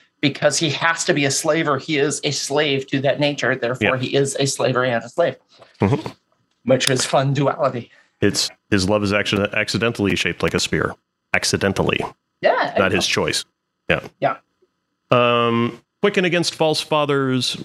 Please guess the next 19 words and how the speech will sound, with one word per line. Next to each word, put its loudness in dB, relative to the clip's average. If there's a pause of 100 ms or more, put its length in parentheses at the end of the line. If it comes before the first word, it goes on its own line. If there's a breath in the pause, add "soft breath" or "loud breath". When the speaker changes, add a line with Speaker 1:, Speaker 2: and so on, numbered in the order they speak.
Speaker 2:
move 0
in 0
mothers 0
left -2
in 0
corners 0
weeping 0
for -2
glass -2
and 2
rain. 2 (300)
Uh, 2
I 0
will 0
take -4
any -4
input -2
anybody 0
has. -2